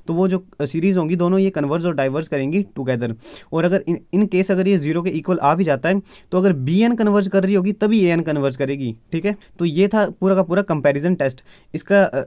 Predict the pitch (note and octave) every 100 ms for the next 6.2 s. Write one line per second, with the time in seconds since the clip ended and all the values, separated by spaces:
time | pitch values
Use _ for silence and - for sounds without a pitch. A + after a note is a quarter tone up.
0 | - E3 F3+ G3+ G3 F#3+ G3 C#3 D#3+ G3+
1 | F#3 F#3+ F#3+ G3 F#3 G#3 F#3 D#3 D#3+ E3+
2 | F#3+ F3+ C#3+ D#3+ D3 E3+ C#3+ C3+ B2+ A#2
3 | - - D#3 F3 F3+ F3 E3 F3 F#3 E3+
4 | C#3+ G3 G#3 E3 F3+ F#3+ F3+ - G#3+ F3+
5 | D#3+ F3+ D3+ D3 C#3+ F3+ D#3 E3 - B2+
6 | B2+ A2